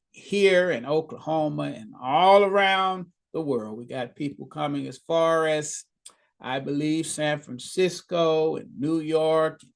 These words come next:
Houston. Uh, so we're excited all over Oklahoma. We're excited for what God is gonna do. We want you, Bethlehem, 'cause we know it happens after prayer. And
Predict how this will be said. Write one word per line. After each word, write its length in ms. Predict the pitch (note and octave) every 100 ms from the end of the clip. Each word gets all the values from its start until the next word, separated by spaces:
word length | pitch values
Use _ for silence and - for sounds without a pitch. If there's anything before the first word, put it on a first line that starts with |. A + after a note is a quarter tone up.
| _
Houston. 760 | F3 F3+ F3 - E3 D#3+ D#3 D3+ - - _ _ _ _
Uh, 220 | G2+ G#2 -
so 580 | - F3+ E3 E3 D3 -
we're 340 | C#3+ D#3+ D3
excited 920 | - G2+ - - - A#3+ A3 G#3+ G#3+ -
all 300 | D3 F3+ F3
over 220 | F3+ F3+
Oklahoma. 800 | E3 E3+ F3 E3 F3+ E3+ E3+ E3+ _ _ _ - - _ _ _
We're 140 | B2
excited 440 | - - F#3+ F3+ D#3+
for 100 | C3+
what 220 | C3+ C#3
God 260 | C#3+ C#3 B2
is 80 |
gonna 220 | - B2+ G#2
do. 440 | D#3 G3 F#3+ D3 A#2+
We 100 | C#3+
want 400 | D#3 F3 F3 -
you, 160 | B3
Bethlehem, 680 | F#3 B2+ A2 G#2 A#2+ A#2+ G2 _ _ _ _ _
'cause 260 | - A#2+ -
we 240 | C#3+ A#3+
know 280 | B3 E3 C3
it 180 | C#3+ C3
happens 920 | - A3+ A#3 A3+ G#3+ F#3+ F#3 F3+ - -
after 720 | E3+ F3+ F3 - E3 D#3+ C#3 _
prayer. 600 | - E3+ D3+ F#2+ E2+ - _ _ _ _ _ _ - _ _ -
And 540 | C3+ B2 A#2 G2+ F#2+